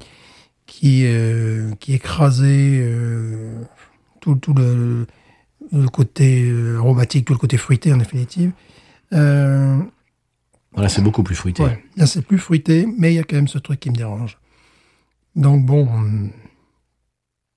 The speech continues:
Speaker 1: je
Speaker 2: Bien essayé.
Speaker 1: Ouais. Mais
Speaker 2: Bon.
Speaker 1: on, mais on va pas, enfin, moi, je vais pas mentir, je vais vous dire, « Ouais, c'est génial ! »
Speaker 2: J'avais bi-, euh, largement plus aimé la Azé
Speaker 1: Ah,
Speaker 2: Cabana
Speaker 1: bien
Speaker 2: qu'on
Speaker 1: sûr,
Speaker 2: avait.
Speaker 1: bien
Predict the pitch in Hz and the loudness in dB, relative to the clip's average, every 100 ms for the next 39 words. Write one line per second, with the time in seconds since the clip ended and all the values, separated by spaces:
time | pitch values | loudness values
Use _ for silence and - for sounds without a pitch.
0 | _ _ _ _ 170 113 131 123 117 151 | _ _ _ _ -2 2 2 2 2 2
1 | 156 123 113 71 - _ _ 165 135 - | 2 0 -2 -4 -10 _ _ 0 0 -4
2 | _ _ _ _ _ _ _ _ _ _ | _ _ _ _ _ _ _ _ _ _
3 | _ _ _ _ _ _ 151 135 - 156 | _ _ _ _ _ _ -2 0 0 0
4 | 175 147 139 156 151 135 - 143 175 156 | 0 0 -2 -2 -4 -2 0 2 2 0
5 | 143 139 123 143 156 139 131 135 147 196 | 0 0 0 0 -2 -2 -4 -4 0 2
6 | 226 285 294 277 - 247 196 196 185 190 | 2 0 -2 -6 -6 -6 -2 0 0 0
7 | 202 220 208 190 - 113 120 127 120 107 | -2 -2 -4 -6 -8 -2 0 2 0 -4
8 | 107 113 98 117 147 131 104 107 101 95 | -10 -14 -4 0 2 0 -2 -4 -2 0
9 | 85 127 160 151 151 143 156 139 131 131 | 0 0 0 0 -2 -2 -2 2 2 2
10 | 135 123 117 113 113 104 113 113 107 117 | 0 0 -2 0 -2 -2 -2 -2 -2 0
11 | 131 131 156 - 160 123 | 0 2 0 0 0 0